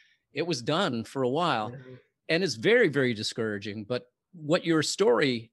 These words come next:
Speaker 1: illuminated, uh, from her was that she said there's going to be another time. So some
Speaker 2: Yeah.
Speaker 1: of these interns who are going through school are probably really, and they would be discouraged. I would be too. But to focus on something that you can't control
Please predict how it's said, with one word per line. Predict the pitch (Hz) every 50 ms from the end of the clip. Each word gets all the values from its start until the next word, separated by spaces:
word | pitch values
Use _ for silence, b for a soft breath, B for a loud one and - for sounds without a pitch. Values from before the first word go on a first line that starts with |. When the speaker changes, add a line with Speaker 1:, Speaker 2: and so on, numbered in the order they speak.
| _ _
Speaker 1:
illuminated, | - - 139 127 135 160 220 233 214 143 123 117 113 107 110 107 101 107 101 - - -
uh, | - 127 117 98 - 104 - - -
from | - 143 120 113
her | - - 208 240 226 156 127
was | 120 120 123 127 120 -
that | 139 - -
she | - - 190
said | 180 - - 196 190 190
there's | - 160 151 -
going | - 151 156 156 160
to | 139
be | 120 113 135 131
another | 123 120 117 117 - 117
time. | 101 - - 110 104 98 - - - b b b b
So | - - 160
some | - - 214
Speaker 2:
Yeah. | 240
Speaker 1:
of | 220
these | 202 170 135
interns | 160 170 160 160 156 143 135 127
who | - 139 123
are | 127
going | 123 139 147 151 143
through | 127 127 123
school | 113 - - 180 170 147 127 123
are | 123
probably | 120 - 156 160 156 156 131 131 131
really, | 117 147 202 180 135 120 113 - _ _
and | - 113 107 - - - - -
they | - -
would | 90 120 180 175
be | 135 117
discouraged. | - 113 - - 120 110 123 135 110 -
I | 113 139
would | 160 147 139 117
be | 151 147
too. | - 202 220 208 120 - b b b b b b b b b b b b b _ _ -
But | 156 123 101 151 143 - - -
to | - 135
focus | - 180 190 - 160 -
on | 160 147
something | - 175 151 - 151 127
that | 117 -
you | - 127
can't | - - 139 127 113 -
control | - 101 - - 180 180 139 117 107 104 -